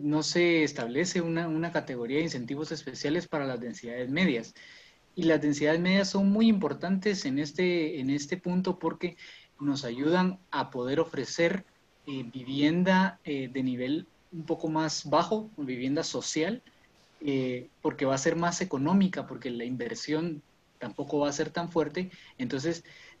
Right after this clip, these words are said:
si se incide en pol-, en un cambio de la normativa, de la, de la, la política del, de la municipalidad,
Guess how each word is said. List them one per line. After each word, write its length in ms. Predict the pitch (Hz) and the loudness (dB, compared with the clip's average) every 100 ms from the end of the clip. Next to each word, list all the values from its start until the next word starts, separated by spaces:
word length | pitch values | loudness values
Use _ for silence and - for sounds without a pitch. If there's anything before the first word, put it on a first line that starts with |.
| _ | _
si 300 | - - - | -12 -6 -4
se 180 | 160 - | 0 2
incide 500 | 160 156 202 226 233 | 2 0 2 6 6
en 140 | 185 143 | 6 2
pol-, 240 | 139 139 | 0 0
en 360 | 143 139 143 160 | 2 2 2 2
un 160 | 196 | 2
cambio 400 | 196 208 208 202 | 4 4 6 6
de 120 | 175 | 6
la 120 | 135 120 | 4 0
normativa, 720 | 113 120 110 - 175 156 110 | -6 -6 -8 -2 0 0 -2
de 120 | 110 | -6
la, 340 | 110 110 107 - | -10 -12 -14 -12
de 200 | 113 113 | -12 -10
la, 400 | 113 110 107 - | -10 -10 -12 -12
la 160 | 120 | -12
política 520 | 117 127 135 151 160 139 | -10 -8 -6 -4 -2 0
del, 380 | 123 117 - | -2 -6 -10
de 140 | 120 117 | -12 -10
la 100 | 117 | -10
municipalidad, 880 | 127 123 - 117 120 117 131 143 | -8 -10 -10 -12 -10 -8 -4 -6